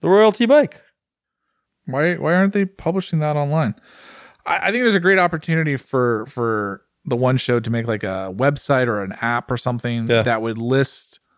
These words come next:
Speaker 2: all the bikes, their names, the builders, a couple photos. Um, because, like, there's, there's just so much stuff, I feel like, so much story that isn't told.
Speaker 1: So much. There's so much. And that's the problem, right? I mean, as, like you said, there's just,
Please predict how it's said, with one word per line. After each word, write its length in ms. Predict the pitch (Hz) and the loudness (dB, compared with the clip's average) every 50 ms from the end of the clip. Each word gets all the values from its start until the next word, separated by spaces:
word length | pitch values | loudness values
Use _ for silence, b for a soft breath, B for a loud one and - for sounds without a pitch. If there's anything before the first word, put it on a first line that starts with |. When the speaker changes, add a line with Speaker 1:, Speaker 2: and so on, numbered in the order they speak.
| _ _ _ - | _ _ _ -8
Speaker 2:
all 160 | - 117 120 120 | -4 -2 -2 0
the 100 | 123 117 | 0 0
bikes, 880 | 120 113 117 117 120 120 123 - - - - - - - - - - - - _ - | 0 0 0 0 -2 -4 -6 -10 -14 -14 -14 -12 -14 -14 -14 -16 -16 -20 -20 _ -12
their 200 | 151 123 107 107 | -8 -6 -4 -2
names, 380 | 110 113 117 117 117 117 110 | 0 0 0 0 0 0 -2
the 80 | 110 110 | -2 -2
builders, 880 | 101 117 113 117 110 117 117 117 113 113 117 113 110 - - - - - _ _ _ _ _ _ _ - | 0 2 2 2 2 2 2 2 2 0 -2 -2 -6 -8 -12 -12 -14 -16 _ _ _ _ _ _ _ -8
a 40 | - | -4
couple 220 | 123 120 127 117 | -4 -2 -2 -2
photos. 1000 | - - 117 113 113 113 113 113 113 113 113 113 110 113 110 - - - - - _ _ _ _ _ _ _ _ _ _ _ _ _ _ _ - | -4 -2 0 2 2 4 4 4 4 6 4 4 4 2 -2 -6 -12 -16 -18 -20 _ _ _ _ _ _ _ _ _ _ _ _ _ _ _ -8
Um, 580 | 107 101 95 95 95 98 95 95 95 92 98 - _ _ _ _ _ - | -6 -4 -4 -2 -2 -4 -4 -4 -4 -6 -8 -10 _ _ _ _ _ -4
because, 260 | 120 113 113 107 107 | -2 -2 -2 -2 -2
like, 120 | 110 104 | -2 -2
there's, 440 | - 123 120 120 113 - - - - _ | 0 0 0 0 -2 -6 -12 -20 -18 _
there's 160 | - 117 127 135 | -12 -12 -10 -10
just 160 | 135 - - | -12 -10 -6
so 100 | - 143 | -4 -2
much 160 | 139 117 - | -2 -4 -4
stuff, 240 | - - 123 117 - | -2 -2 0 0 0
I 100 | 110 101 | -2 -2
feel 160 | - - 113 | 0 -2 -2
like, 120 | 107 92 - _ - | -2 -2 -6 _ -10
so 160 | - - 175 | -2 0 0
much 120 | 180 - | 0 0
story 400 | - - - - 165 151 139 123 | -2 -4 0 2 4 4 4 2
that 100 | 104 104 | 0 -4
isn't 180 | 107 104 101 90 | -8 -10 -10 -12
told. 300 | - - 92 - - - | -12 -14 -16 -16 -16 -20
Speaker 1:
So 220 | - - - 185 180 | -8 -2 0 2 2
much. 300 | 151 107 92 - - - | 2 2 -2 -4 -6 -2
There's 180 | 165 175 165 | -2 0 -2
so 200 | - - - - | -2 -2 -2 0
much. 380 | 311 180 123 90 - - - - b b b b b b b b b b | 0 0 -2 -4 -6 -10 -18 -20 b b b b b b b b b b
And 80 | 160 165 | 0 0
that's 120 | 190 - | 0 0
the 100 | - 170 | 0 0
problem, 340 | 151 185 202 190 135 110 107 | 2 2 4 4 2 2 2
right? 180 | 110 131 135 | 2 2 2
I 40 | 131 | 2
mean, 140 | 123 127 123 | 2 2 2
as, 180 | 123 120 117 127 | 2 2 2 0
like 160 | 127 117 131 | 0 0 0
you 60 | 120 | -2
said, 260 | - - 165 151 117 | 0 2 2 2 4
there's 160 | 110 110 104 | 2 0 0
just, 240 | - 123 113 - - | 0 -4 -4 -4 -6